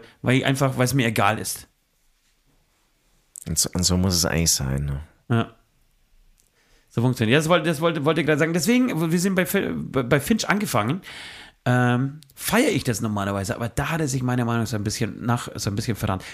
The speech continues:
Speaker 1: Schau, hör dir das mal an. Äh, bin gespannt, was du dazu sagst, äh, weil das, das, das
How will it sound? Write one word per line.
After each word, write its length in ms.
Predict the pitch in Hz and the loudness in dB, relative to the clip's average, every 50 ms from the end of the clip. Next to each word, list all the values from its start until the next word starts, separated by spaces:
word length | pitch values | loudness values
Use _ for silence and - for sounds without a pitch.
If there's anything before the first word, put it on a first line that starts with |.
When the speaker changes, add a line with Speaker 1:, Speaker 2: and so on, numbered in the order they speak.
| - | -12
Speaker 1:
Schau, 140 | - - - | -4 -2 0
hör 200 | - - - 165 | 2 2 2 4
dir 120 | 196 226 220 | 4 4 2
das 120 | 202 - | 2 0
mal 120 | 170 151 - | 0 2 2
an. 180 | 143 175 196 - - - - - - | 2 0 0 -4 -8 -16 -20 -16 -2
Äh, 180 | - 127 127 123 | 0 2 2 2
bin 140 | 120 143 151 | 2 0 0
gespannt, 280 | 143 - - 151 151 143 | 0 0 0 0 0 0
was 100 | 135 - | 0 0
du 100 | - 156 | 0 0
dazu 200 | 139 - - 98 | 0 0 -2 -4
sagst, 320 | 101 104 120 - - - - - - - - - _ _ - | -4 -4 -4 -6 -10 -12 -14 -20 -20 -20 -20 -20 _ _ -6
äh, 80 | - 110 104 104 101 101 104 110 | -4 -2 0 0 0 0 -2 -2
weil 220 | - 110 107 107 - - - - - _ - | -2 -2 -2 -2 -4 -8 -14 -18 -14 _ -6
das, 320 | 156 147 - - - - | -4 -2 -2 -2 -2 -2
das, 280 | - 196 - - - - | -2 -2 -2 -2 -2 -2
das 480 | - 180 - - - - - - - | -2 -2 -2 0 -2 -2 -2 -4 -6